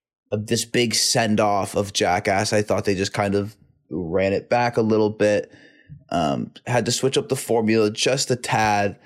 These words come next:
but I, I thought it ended on a really nice note, especially after being away for, like, twelve years. Um, and I, I think they left it, I think they left it in a really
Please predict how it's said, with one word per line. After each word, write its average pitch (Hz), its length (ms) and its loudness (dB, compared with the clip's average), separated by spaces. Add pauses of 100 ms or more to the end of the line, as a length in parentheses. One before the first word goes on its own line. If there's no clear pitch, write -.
(480)
but 95 400 0 (460)
I, 120 180 -2
I 131 40 0
thought 160 200 2
it - 80 0
ended 139 220 0
on 131 100 2
a 120 60 2
really 117 220 2
nice 110 420 2
note, 101 300 4
especially 110 360 0
after 117 140 -2
being 101 180 0
away 82 300 -2
for, - 180 -10
like, 82 320 -10 (240)
twelve 101 500 0
years. 90 640 0 (140)
Um, 71 320 -6
and 107 160 0
I, 107 160 0 (140)
I 110 100 0
think 123 220 -2
they 123 100 2
left 101 300 -2
it, 98 260 -2
I 110 100 0
think 127 160 -2
they 120 100 2
left 107 240 0
it 110 80 2
in 95 80 -4
a 95 60 -2
really 85 440 -2